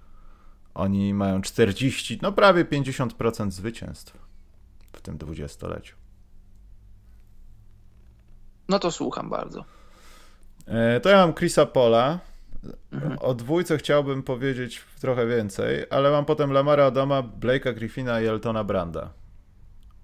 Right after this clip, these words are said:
Speaker 1: A na dwójce chciałbym Lou Williamsa, bo on zawsze mi się podobał. Ale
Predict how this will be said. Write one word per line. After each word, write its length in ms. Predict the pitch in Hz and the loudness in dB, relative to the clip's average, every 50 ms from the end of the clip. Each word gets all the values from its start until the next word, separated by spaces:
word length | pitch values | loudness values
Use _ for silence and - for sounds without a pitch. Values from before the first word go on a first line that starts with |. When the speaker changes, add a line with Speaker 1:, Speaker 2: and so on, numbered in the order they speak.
| - - - - - | -20 -20 -20 -12 -8
Speaker 1:
A 100 | 110 120 | -4 -2
na 120 | 131 135 | -2 -2
dwójce 580 | 127 120 151 156 139 120 - 131 123 135 156 175 180 - - - - - - - - - - - - - - - | -2 0 0 0 0 0 0 0 2 2 0 -2 -6 -12 -18 -18 -18 -18 -20 -20 -20 -18 -18 -16 -16 -16 -16 -16
chciałbym 540 | - - - 233 233 233 208 165 143 127 120 | -14 -6 -2 0 2 2 2 2 0 0 0
Lou 180 | 117 113 107 | -2 -2 -2
Williamsa, 480 | 107 101 104 101 92 85 90 - - 92 | -2 -2 -2 -2 -2 -4 -4 -8 -10 -8
bo 140 | 98 113 131 | -6 -4 -4
on 120 | 135 139 | -2 0
zawsze 260 | 139 143 135 - - | 0 0 0 -2 -6
mi 100 | 107 101 | -6 -6
się 100 | - - | -8 -10
podobał. 480 | - - 90 85 76 71 71 71 - - - - - - - - - - - - - - - - - - - - - - - - - - - - - - - - - - - - - - | -12 -12 -10 -10 -10 -10 -10 -12 -12 -14 -14 -16 -16 -16 -16 -16 -16 -16 -16 -16 -14 -14 -16 -16 -16 -18 -18 -18 -18 -18 -18 -16 -14 -12 -12 -12 -12 -12 -14 -16 -18 -18 -20 -18 -12 -6
Ale 420 | - 110 110 113 113 113 104 | -4 0 2 2 2 0 0